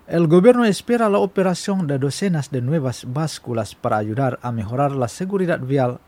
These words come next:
a través de una supervisión más estricta, así como un diálogo continuo con los operadores de camiones. El gobierno recientemente marcó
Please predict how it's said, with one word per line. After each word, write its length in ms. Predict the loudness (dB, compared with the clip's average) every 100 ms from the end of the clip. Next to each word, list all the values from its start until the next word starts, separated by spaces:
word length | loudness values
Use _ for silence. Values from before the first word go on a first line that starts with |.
| -12
a 120 | -10
través 500 | -6 -4 -4 -6 -10
de 120 | -14 -8
una 240 | -4 -4
supervisión 800 | -6 -8 -6 -6 -8 -6 -6 -4
más 280 | -4 -6 -10
estricta, 680 | -12 -12 -8 -8 -6 -10 -10 _ -20 -20 _ -14
así 320 | -12 -8 -8
como 300 | -4 -6 -4
un 180 | -4 0
diálogo 480 | 0 0 -2 -4 -8
continuo 720 | -8 -8 -6 -8 -4 -4 -4 -8 _
con 240 | -6 -4 -4
los 220 | -6 -8
operadores 720 | -8 -4 -2 0 0 -2 -6
de 120 | -12 -8
camiones. 600 | -4 -4 -4 -6 -14 -20 _ _ _ _ _ -20 -20 -20 _ -6
El 200 | -2 2
gobierno 480 | 4 6 6 4 0
recientemente 840 | -6 -2 -2 0 2 2 0 -2
marcó 720 | -2 -4 -6 -6 -2 0 -2